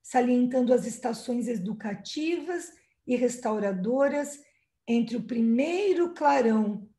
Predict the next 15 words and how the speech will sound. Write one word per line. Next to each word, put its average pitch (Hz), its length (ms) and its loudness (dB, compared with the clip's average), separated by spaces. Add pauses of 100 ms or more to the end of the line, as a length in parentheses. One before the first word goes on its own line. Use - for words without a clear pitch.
(120)
da 262 240 4
fé, 220 800 -4 (100)
então 196 140 -6
estão 208 260 -2
vendo 233 260 6
aqui, 196 220 0
ó, 185 320 2 (580)
né? 262 340 -2 (180)
Ó 233 120 2
o 247 60 -2
clarão, 226 640 4
né? 233 300 0
Jesus 214 720 0
chegando 220 600 2
ali, 226 500 -4